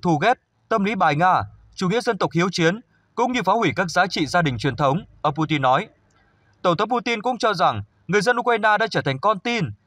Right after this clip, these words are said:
từ sau cuộc đảo chính hai nghìn mười bốn và là quân bài mặc cả trong tay phương Tây. Trong số những tham vọng hàng đầu đó,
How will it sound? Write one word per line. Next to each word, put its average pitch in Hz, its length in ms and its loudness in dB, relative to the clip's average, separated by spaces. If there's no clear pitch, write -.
từ 185 140 0
sau 233 180 0
cuộc 165 160 0
đảo 131 180 2
chính 143 200 -4
hai 214 140 0
nghìn 156 160 0
mười 135 120 0
bốn 147 300 0
và 147 100 0
là 160 100 2
quân 233 220 0
bài 175 140 2
mặc 156 200 0
cả 139 220 2
trong 170 140 -4
tay 180 180 0
phương 165 120 0
Tây. 160 260 2
Trong 220 180 -2
số 196 140 0
những 233 180 -4
tham 214 140 2
vọng 170 160 0
hàng 143 180 0
đầu 147 140 2
đó, 147 300 4